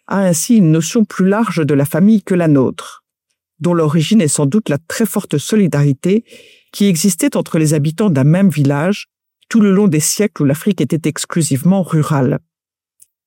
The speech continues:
Le proverbe qui dit « Il faut tout un village pour élever un enfant »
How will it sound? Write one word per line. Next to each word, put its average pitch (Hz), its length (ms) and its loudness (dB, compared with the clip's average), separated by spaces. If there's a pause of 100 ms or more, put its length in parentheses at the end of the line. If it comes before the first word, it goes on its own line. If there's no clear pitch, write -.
(280)
Le 185 120 0
proverbe 214 480 0
qui 180 200 0
dit « 196 360 2 (160)
Il 170 100 0
faut 190 140 -2
tout 180 220 -2
un 190 80 0
village 180 460 0
pour - 160 -2
élever 160 340 2
un 135 140 2
enfant » 208 360 0